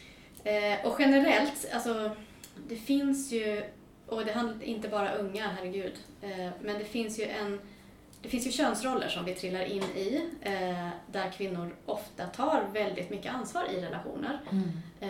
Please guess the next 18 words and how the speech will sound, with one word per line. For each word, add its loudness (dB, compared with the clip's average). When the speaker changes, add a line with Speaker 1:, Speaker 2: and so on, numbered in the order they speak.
Speaker 1:
Eh, -4
och -2
då 2
kan 6
det 6
vara 4
ansvar -2
för -2
hur 0
vi 0
kommunicerar, 2
det -2
kan 0
också -4
vara 2
ansvar 0
för -6
projektledningen 0